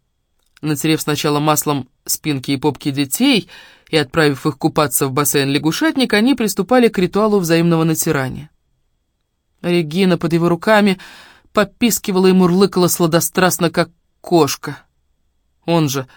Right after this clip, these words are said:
подставляя ей спину и наслаждаясь лаской ее слегка дрожащих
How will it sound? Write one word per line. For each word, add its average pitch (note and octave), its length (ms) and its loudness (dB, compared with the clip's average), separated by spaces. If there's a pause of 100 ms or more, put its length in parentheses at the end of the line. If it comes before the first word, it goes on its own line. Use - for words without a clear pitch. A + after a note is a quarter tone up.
(220)
подставляя D3 500 0
ей C#3+ 200 0
спину F3 480 0 (240)
и B3 100 2
наслаждаясь F3+ 760 2
лаской F3 520 2
ее D#3+ 400 0
слегка D#3 400 0
дрожащих D3+ 600 -2